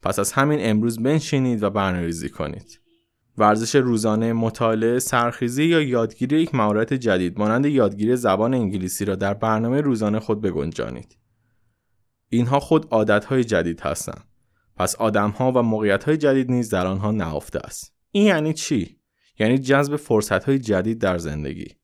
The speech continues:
با افراد شکست خورده همکلام شوید، متوجه می‌شوید که از کارهایی که انجام ندادن تأسف می‌خورند و این حسرت تا ابد با آنها خواهد بود. اما شما جزء این دسته نباشید.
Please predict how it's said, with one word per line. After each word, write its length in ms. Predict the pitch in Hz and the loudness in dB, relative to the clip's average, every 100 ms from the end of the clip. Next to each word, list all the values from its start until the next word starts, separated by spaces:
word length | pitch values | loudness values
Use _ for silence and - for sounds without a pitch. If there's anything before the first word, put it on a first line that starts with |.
| _ _ _ _ _ - | _ _ _ _ _ 2
با 80 | |
افراد 260 | 139 156 202 | 2 2 -2
شکست 360 | - 156 135 - | -4 -4 -4 -2
خورده 200 | 139 165 | 0 0
همکلام 480 | 160 120 123 120 | 0 -2 -2 -2
شوید، 300 | 117 120 131 | -2 -2 0
متوجه 540 | 147 131 131 120 113 151 | 0 -2 0 0 2 0
می‌شوید 420 | 165 - 147 139 | -4 -2 -2 0
که 120 | - | 0
از 160 | 127 - | -2 -4
کارهایی 420 | - 120 117 156 | -4 -2 -2 -6
که 140 | 156 | -4
انجام 480 | 139 107 110 107 107 | -2 0 0 2 2
ندادن 560 | 107 113 110 107 110 117 | 2 2 2 2 0 -2
تأسف 520 | 101 78 - 87 - | -4 -6 -6 -6 -6
می‌خورند 460 | 85 - 71 58 - _ _ _ _ _ - | -8 -6 -8 -8 -14 _ _ _ _ _ 0
و 40 | |
این 120 | 113 | 0
حسرت 380 | 127 117 - 127 | 2 0 0 0
تا 140 | 147 - | -2 0
ابد 260 | 101 110 | 2 2
با 120 | 127 104 | 2 0
آنها 200 | 90 113 | -2 -6
خواهد 380 | - 76 71 | -4 -4 -4
بود. 220 | 69 - _ _ _ _ _ _ _ | -8 -12 _ _ _ _ _ _ _
اما 200 | - 127 | -2 0
شما 300 | 131 123 123 | 0 0 0
جزء 260 | 127 135 135 | 2 2 2
این 100 | 131 | 2
دسته 300 | 113 98 120 | 2 0 -2
نباشید. 580 | 113 95 50 - - | 0 0 -2 -8 -14